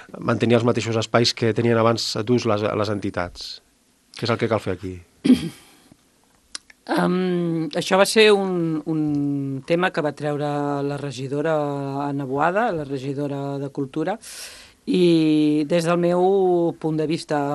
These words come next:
Speaker 2: mm, molt personal em va, <laughs> em va sonar a,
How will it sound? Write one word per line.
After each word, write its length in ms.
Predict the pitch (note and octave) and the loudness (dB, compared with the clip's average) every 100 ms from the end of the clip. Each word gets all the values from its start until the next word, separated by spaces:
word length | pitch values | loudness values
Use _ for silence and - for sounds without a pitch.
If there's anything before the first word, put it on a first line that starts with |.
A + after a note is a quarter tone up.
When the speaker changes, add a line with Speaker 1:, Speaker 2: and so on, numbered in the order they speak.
| D3 | -2
Speaker 2:
mm, 800 | C#3+ C3 - - D3+ D#3 D3 D3 G#3+ - _ - | -6 -10 -12 -6 -6 -4 -4 -4 -8 -16 _ -8
molt 840 | D#3 D#3+ D#3+ D#3+ D#3 D3+ D3 C#3+ G3+ _ _ _ _ _ _ _ _ _ _ - | -2 0 0 0 0 -2 -2 -4 -10 _ _ _ _ _ _ _ _ _ _ -8
personal 580 | D3 - D#3 D3+ E3 | -6 -4 -4 -2 -2
em 100 | E3 | 0
va, 140 | D3 D3 D3+ D#3+ D#3 D3 C#3+ - _ _ - - - - _ _ - | -2 -2 -2 -2 -4 -6 -10 -16 _ _ -20 -20 -20 -20 _ _ -12
<laughs> 720 | - - - - - - - | -12 -12 -20 -20 -20 -6 0
em 140 | E3+ E3 | 0 4
va 140 | E3+ F3 F3 F3+ F3 E3+ E3 D#3+ - | 6 8 8 8 6 4 2 -2 -10
sonar 480 | - - E3 E3 E3+ F3+ F3+ F3 | -10 -4 -2 2 2 4 4 2
a, 160 | E3 | 0